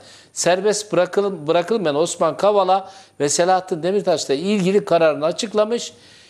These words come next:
Serbest bırakılması gerektiği konusunda bir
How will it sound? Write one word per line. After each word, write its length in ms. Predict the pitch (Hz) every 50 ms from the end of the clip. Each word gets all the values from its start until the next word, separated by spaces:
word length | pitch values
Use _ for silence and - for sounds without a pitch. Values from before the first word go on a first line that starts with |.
| _ _ _
Serbest 840 | - - - - 180 190 202 202 180 175 226 262 240 - - - 165
bırakılması 760 | 165 165 160 165 - 180 180 175 170 170 170 160 - 233
gerektiği 800 | 202 175 151 143 147 143 143 - - - 160 160 170 180 190 185 185 -
konusunda 760 | - 156 147 135 131 - - 131 127 127 139 151 175 190 - - - - _ - - - - _ _ _ _ _ _ -
bir 340 | 156 170 180 170 - -